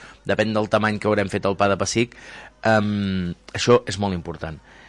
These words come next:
Important també el recipient en el qual el farem. Hi ha uns motllos de pastisseria, de ben segur tots n'hem vist algun cop algun.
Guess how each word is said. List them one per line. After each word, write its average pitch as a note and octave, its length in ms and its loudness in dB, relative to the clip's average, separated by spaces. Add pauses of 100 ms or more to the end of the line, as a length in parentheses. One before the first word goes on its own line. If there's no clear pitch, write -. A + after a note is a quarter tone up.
(480)
Important C#3+ 380 2
també D3 220 2
el D3 80 2
recipient A#2+ 500 2
en G2 80 0
el F2+ 160 -2
qual E2+ 220 0
el E2+ 100 -6
farem. F2+ 360 -2
Hi A2 120 0
ha C3+ 80 6
uns D#3 340 4
motllos A#2 680 4
de F#2+ 160 2
pastisseria, F#2 800 0 (160)
de F2+ 100 -2
ben A2 160 0
segur G2+ 380 -2
tots G2 180 -2
n'hem G2 380 0
vist F#2+ 240 -4
algun F2+ 260 -6
cop G#2 300 0 (500)
algun. G#2+ 600 0